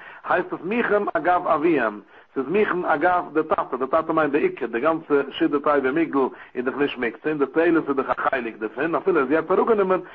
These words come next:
ist er nicht Mikze. Sucht er nicht einen Neutel Udem, Kornes, ein Mensch mag nehmen, als ein größer Hammer, le Verzeih boy, es er goiz, no, man will aufkrachen damit, der harte Nützlich, was man darf nützen, der Pfarrer, als ein Hammer, mag er mit Taltel sein, dem Kornes,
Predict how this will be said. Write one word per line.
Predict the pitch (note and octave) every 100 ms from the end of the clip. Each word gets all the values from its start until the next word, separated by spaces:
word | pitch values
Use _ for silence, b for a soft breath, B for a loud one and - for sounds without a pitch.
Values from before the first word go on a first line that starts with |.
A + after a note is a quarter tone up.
| B
ist | - C#3+
er | D#3
nicht | D3+ B2+
Mikze. | A2+ - G2+ F2 - _ _ _ _ _ B B B B -
Sucht | E3+ E3+
er | D#3+
nicht | E3+ -
einen | D3+ C3+ C#3+
Neutel | G3 A3 E3+
Udem, | - F#3 D#3+ D3 B2+
Kornes, | - D#3+ D#3 D3+ C#3+ -
ein | C3 C#3+
Mensch | E3 C3
mag | D3 C#3
nehmen, | D#3 D3+ C#3
als | A#2+
ein | A#2
größer | B2+ D3 C#3+ C3 G2+
Hammer, | C#3 D3 C3+ B2 - _ _ _ b b b -
le | B2+
Verzeih | - C3 - - G#3 E3+
boy, | D#3 D#3
es | D3 -
er | C3+
goiz, | C3+ C3 A2+
no, | C#3+
man | E3 D3
will | E3
aufkrachen | F3 F3 D3+ D3+ C#3+ C#3
damit, | C3+ C3+ C3 A#2+
der | B2 A#2+
harte | C#3+ - B2+
Nützlich, | D#3 - C3+ A2+
was | A2+
man | B2+
darf | C#3 C3+
nützen, | D3+ -
der | C3 A#2+
Pfarrer, | B2 A#2
als | G#2+
ein | G2+
Hammer, | D3 D#3 D3+ D3 B B B
mag | C#3+ E3
er | D3+ D3
mit | C3+ -
Taltel | D3+ D3 C#3
sein, | C3+ B2+
dem | A#2+ A2+
Kornes, | C#3+ C#3 C3